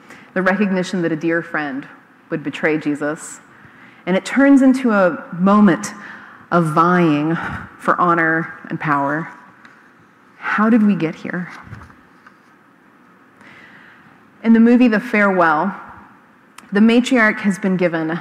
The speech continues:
a medical death sentence. Her sons and their families who live in America and in Japan return to their mother in China to say farewell.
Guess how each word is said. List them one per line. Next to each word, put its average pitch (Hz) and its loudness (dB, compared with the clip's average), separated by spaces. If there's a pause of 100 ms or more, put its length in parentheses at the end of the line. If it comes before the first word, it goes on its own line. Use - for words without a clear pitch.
(280)
a 190 -2
medical 170 0
death 151 -2
sentence. - -8 (1300)
Her 214 2
sons 247 4
and 185 -2
their 180 0
families 196 -4 (260)
who 190 0
live 175 0
in 180 -2
America 175 0
and 180 -2
in 170 0
Japan 170 -2
return 247 2
to 247 -2
their 214 0
mother 175 0
in 170 -4
China 156 -6 (640)
to 190 -2
say 165 0
farewell. 160 -6